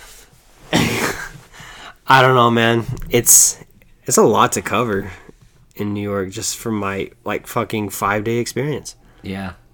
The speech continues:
Speaker 1: It's only, like, five days.
Speaker 2: Did you go to Canal Street?
Speaker 1: Canal Street. What's in Canal Street?
Speaker 2: Just, like, a bunch of
Speaker 1: Canal Street.
Speaker 2: shops.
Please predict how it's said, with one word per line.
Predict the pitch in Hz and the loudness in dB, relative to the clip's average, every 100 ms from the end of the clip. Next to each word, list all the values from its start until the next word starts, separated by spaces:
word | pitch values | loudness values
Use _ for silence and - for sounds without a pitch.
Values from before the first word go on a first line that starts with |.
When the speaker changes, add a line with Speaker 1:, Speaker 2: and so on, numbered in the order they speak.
| _ | _
Speaker 1:
It's | - | -6
only, | 117 131 | 0 2
like, | 123 113 | 0 -2
five | - 123 | -4 -4
days. | 113 120 92 - - - - - | -2 -4 -4 -10 -20 -20 -20 -14
Speaker 2:
Did | 101 | -8
you | 104 | -4
go | |
to | 101 | -6
Canal | - 92 98 | -6 -8 -8
Street? | 104 - 131 - - - - - - - - - - - - - - - - - - - - - | -10 -8 -8 -10 -16 -20 -20 -20 -20 -20 -20 -20 -20 -18 -18 -20 -20 -18 -18 -18 -20 -20 -20 -4
Speaker 1:
Canal | 127 120 117 | 0 2 2
Street. | - - 107 107 - - - | 0 -2 -2 -4 -6 -8 -4
What's | 139 | -2
in | 147 127 | -2 -2
Canal | 127 113 | -2 -4
Street? | 101 - 107 104 - - 113 - | -4 -6 -8 -6 -8 -10 -14 -10
Speaker 2:
Just, | 147 | -6
like, | 139 113 | -6 -6
a | 98 | -6
bunch | 98 98 95 | -8 -8 -8
of | 95 90 | -8 -8
Speaker 1:
Canal | 101 101 | -10 -12
Street. | - - 95 | -12 -10 -8
Speaker 2:
shops. | 90 82 90 - - | -6 -4 -6 -10 -18